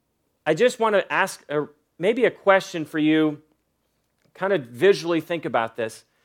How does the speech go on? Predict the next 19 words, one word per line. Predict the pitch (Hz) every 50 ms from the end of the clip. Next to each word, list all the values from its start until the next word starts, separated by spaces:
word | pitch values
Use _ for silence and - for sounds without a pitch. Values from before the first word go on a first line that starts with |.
| _ _ _
Can | - 180 190
you | 214 233
actually | 233 247 247 - - 254 254 233
imagine | 208 180 165 165 170 170 175 - 156 147
what | 151 151 -
your | 139 139 139
life | 135 135 143 160 185 185 - -
would | 175 147 123
look | 135 139 151 156 156 156 131
like | 123 117 117 117 - _ _ _ _ _
if | - 143 143 -
you | 156 156
walked | 147 135 143 156 170 190 190 - - -
free | - - - - 175 175 175 165 156 151 143
of | - 135 127 120
the | 139
luggage | 131 135 139 139 127 139 131 120
you | 131 123
carry? | - - 123 104 87 78